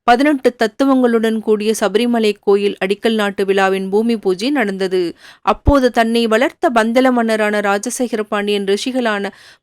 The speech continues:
பரசுராமர், அகஸ்திய முனிவர், நாரத முனிவர் உள்ளிட்ட தேவர்கள் இருக்கும்போது, கோயில் கட்டுமானத்திற்கு முதல் கல்லை எடுத்து வைக்கும் பாக்கியத்தை தனக்கு குருகுல கல்வி அளித்த குருவிற்கு முக்கியத்துவம் அளித்து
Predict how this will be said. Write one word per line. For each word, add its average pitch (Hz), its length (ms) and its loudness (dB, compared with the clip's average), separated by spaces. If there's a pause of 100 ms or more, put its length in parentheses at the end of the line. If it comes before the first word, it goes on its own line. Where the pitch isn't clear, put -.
(120)
பரசுராமர், 254 760 2
அகஸ்திய 247 480 -4
முனிவர், 233 400 0
நாரத 220 400 0
முனிவர் 226 320 0
உள்ளிட்ட 208 420 -2
தேவர்கள் 214 480 2
இருக்கும்போது, 220 680 -2 (340)
கோயில் 320 420 6
கட்டுமானத்திற்கு 233 840 0
முதல் 214 320 2
கல்லை 233 340 2
எடுத்து 208 320 2
வைக்கும் 226 360 0
பாக்கியத்தை 202 680 0
தனக்கு 226 360 -2
குருகுல 262 500 0
கல்வி 220 360 0
அளித்த 208 340 -2
குருவிற்கு 220 480 -2
முக்கியத்துவம் 220 640 -2
அளித்து 202 480 0